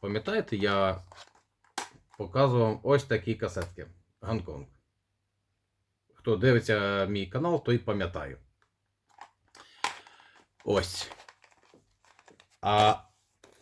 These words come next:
а тепер з'явилися інші касетки, але той самий стиль. Бачите? Прикольні касетки. Теж Гонконг.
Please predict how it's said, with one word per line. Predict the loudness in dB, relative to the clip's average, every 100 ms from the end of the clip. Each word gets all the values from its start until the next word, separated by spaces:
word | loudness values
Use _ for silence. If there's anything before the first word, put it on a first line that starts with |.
| -20 _ _ _ _
а | -6
тепер | -2 2 4 4 2 -12 _ -16 -16 _ -20 -20 -12
з'явилися | -2 0 2 2 2 4 2 0 -18 -20 -20 -20 -20 -20 _ _ _ _ _ _
інші | 2 4 6 6
касетки, | 8 8 4 4 0 -2 _ _ -18 -18 _ _ 0
але | 6 6
той | 6 4 4
самий | 4 4 4
стиль. | 0 -2 -2 -2 -4 -8
Бачите? | 0 0 0 -4 -6 -8 -16 _ _ _ _ _ _ _ _ -18 -18 -18 _ _ _ _ _ _ -8 -8 -12 _ -2
Прикольні | 0 4 4 4 -2 -6 -12 -16 _
касетки. | -2 4 6 6 0 -6 _ -20 -20 -20 -20 _
Теж | 2 4 2
Гонконг. | 0 2 6 6 6 0